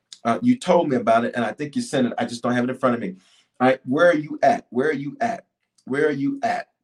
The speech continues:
Where are you at? Where are you at? Come on. Come on. Somebody over here says,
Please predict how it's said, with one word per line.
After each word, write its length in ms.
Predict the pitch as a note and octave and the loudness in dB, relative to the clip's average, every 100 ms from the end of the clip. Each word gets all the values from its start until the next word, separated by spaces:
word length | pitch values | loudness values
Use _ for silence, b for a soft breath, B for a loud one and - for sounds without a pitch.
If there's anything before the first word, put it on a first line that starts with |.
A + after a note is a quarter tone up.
| _ _ _ _ _ _ _ | _ _ _ _ _ _ _
Where 320 | G2 C#3 C#3+ - | -2 2 2 2
are 140 | C3+ C3 | -2 0
you 280 | B2 C3 - | 0 -2 -2
at? 240 | - - - | -6 -6 -8
Where 320 | G#2+ B2+ C3+ | 2 4 6
are 120 | C3+ | 4
you 220 | B2+ C3 | 4 2
at? 260 | A#2+ - _ | 2 0 _
Come 200 | D3 F3+ | 2 4
on. 260 | G#3+ D#3 - _ _ _ _ - | 4 2 -2 _ _ _ _ -4
Come 180 | E3+ | -2
on. 240 | E3+ C3 - _ _ _ _ _ - | -2 -4 -12 _ _ _ _ _ -6
Somebody 280 | F3 E3 D#3 | 2 4 4
over 180 | E3 | 0
here 140 | D#3+ D#3+ | -4 -6
says, 380 | - C#3 B2+ | -2 -2 -2